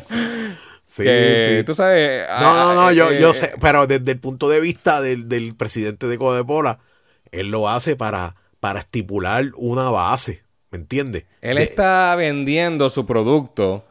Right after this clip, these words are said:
Speaker 2: que
Speaker 1: No,
Speaker 2: es, gente,
Speaker 1: o
Speaker 2: vayan, saquen la licencia, compren las armas. Él está vendiendo
Speaker 1: Sí,
Speaker 2: un pro-,
Speaker 1: definitivo.
Speaker 2: es que, es que me, me resulta impre-, me,
Speaker 1: Sí.
Speaker 2: eh, Anedi, está, está, está como los locos que ven algo en Facebook y eso es cierto, entonces.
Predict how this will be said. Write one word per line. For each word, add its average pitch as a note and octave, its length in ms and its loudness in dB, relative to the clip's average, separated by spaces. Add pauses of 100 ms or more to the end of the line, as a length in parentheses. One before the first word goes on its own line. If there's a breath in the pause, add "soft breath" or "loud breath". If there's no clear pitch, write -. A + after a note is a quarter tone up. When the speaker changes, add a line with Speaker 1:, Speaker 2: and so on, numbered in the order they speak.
Speaker 2:
que F#2+ 80 -14
Speaker 1:
No, D3 340 4
Speaker 2:
es, C3+ 60 0
gente, C3+ 340 0
Speaker 1:
o G#2 40 -2
Speaker 2:
vayan, C#3 460 0
saquen C#3 480 -2
la C#3 140 2
licencia, D#3 680 -2
compren C3 420 -4
las B2+ 140 -2
armas. G2 600 -8 (240)
Él A2+ 140 -4
está D3+ 240 -2
vendiendo D3+ 340 0
Speaker 1:
Sí, A2+ 80 0
Speaker 2:
un C#3 60 2
pro-, - 40 6
Speaker 1:
definitivo. A#2+ 640 4
Speaker 2:
es E3+ 40 -2
que, C3+ 60 -4
es C3+ 80 -6
que F3+ 100 -2
me, E3+ 360 2
me C#3+ 120 2
resulta C#3 380 -2
impre-, F3+ 260 -6
me, C3+ 240 -4 (1400 loud breath)
Speaker 1:
Sí. B2+ 180 2
Speaker 2:
eh, C#3+ 100 2
Anedi, D3+ 300 6
está, D3 240 4
está, D#3+ 400 0
está E3 160 2
como G#3 200 2
los G3+ 120 6
locos G3 320 4
que C3+ 100 2
ven C3+ 160 2
algo F3 260 2
en F3+ 60 2
Facebook E3 500 2
y B2+ 320 0
eso B2 200 -4
es D3 80 -4
cierto, C3 400 -2
entonces. A2 420 -8